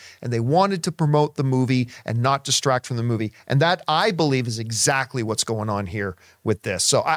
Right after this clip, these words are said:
I don't think Andy Muschietti's comments, who does, who is a fabulous director, by the way,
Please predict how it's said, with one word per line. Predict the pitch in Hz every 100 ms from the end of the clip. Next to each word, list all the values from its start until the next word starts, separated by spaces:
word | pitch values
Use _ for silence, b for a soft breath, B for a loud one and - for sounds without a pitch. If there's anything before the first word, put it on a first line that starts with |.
| - 180
I |
don't | 196 175
think | 175 156 -
Andy | 156 147
Muschietti's | 139 131 135 123 117
comments, | - 123 120 110 - B B B B
who | - 170
does, | 208 196
who | 170 202
is | 165
a |
fabulous | 139 - - - 254 269 196 160
director, | - 151 151 135
by | 117
the | 110
way, | 104